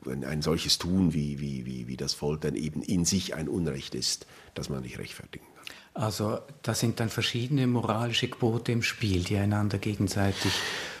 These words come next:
Speaker 1: Ja,
Speaker 2: äh
Speaker 1: ich glaube, es gibt unterschiedliche Dimensionen. Einerseits natürlich das Verbot,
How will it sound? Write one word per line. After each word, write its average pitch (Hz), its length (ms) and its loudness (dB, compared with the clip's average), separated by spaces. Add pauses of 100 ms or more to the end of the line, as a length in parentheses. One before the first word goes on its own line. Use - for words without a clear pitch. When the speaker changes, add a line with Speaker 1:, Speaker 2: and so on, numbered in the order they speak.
Speaker 1:
Ja, 127 100 6
Speaker 2:
äh - 40 2 (260)
Speaker 1:
ich - 80 0
glaube, 139 160 8
es - 80 2
gibt 147 160 4
unterschiedliche 135 400 6
Dimensionen. 123 420 8
Einerseits 127 480 6
natürlich 113 480 4
das 101 160 2
Verbot, 98 560 2